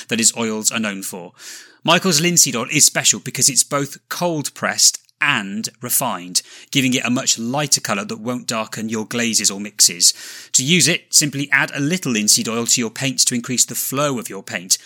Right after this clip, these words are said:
ideal for gestural mark making. Alternatively, it's ideal for traditional glazing painting too, and those artists looking to work in thinner layers. And of course, it's available to you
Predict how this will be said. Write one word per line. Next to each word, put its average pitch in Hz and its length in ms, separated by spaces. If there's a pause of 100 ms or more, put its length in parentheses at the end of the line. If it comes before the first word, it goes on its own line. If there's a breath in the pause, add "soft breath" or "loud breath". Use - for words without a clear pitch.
(140)
ideal 127 340
for 120 140
gestural 139 480
mark 120 240
making. 92 440 (260)
Alternatively, 139 600 (180 loud breath)
it's - 160
ideal 131 220
for 127 100
traditional 123 420
glazing 123 640
painting 95 440
too, 92 280 (300 loud breath)
and 113 100
those 120 200
artists 113 420
looking 117 300
to 107 140
work 117 360
in 107 140
thinner 107 380
layers. 87 840
And 131 100
of 139 120
course, 160 340
it's 160 220
available 117 640
to - 140
you 139 240